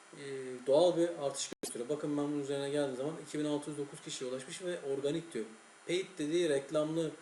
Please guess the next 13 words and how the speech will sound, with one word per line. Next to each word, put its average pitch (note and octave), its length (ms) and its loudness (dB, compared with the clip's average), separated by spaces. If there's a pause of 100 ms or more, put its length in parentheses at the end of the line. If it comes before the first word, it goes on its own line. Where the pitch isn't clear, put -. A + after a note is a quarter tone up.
(340)
trafik A#2 280 -6
demek. F3 200 -4
Hiç A3 160 -2
reklam C#3 360 2
yok. A2 120 -4 (180)
Hepsi G3+ 280 -4
organik. B2+ 340 2 (1000)
Bunların C#3+ 220 -8
hepsi D#3+ 280 -4
organik B2+ 380 -2 (1200)
ve D3 220 -4 (520)
etkiyi C3+ 360 -8
görüyorsunuz. A#2+ 540 -4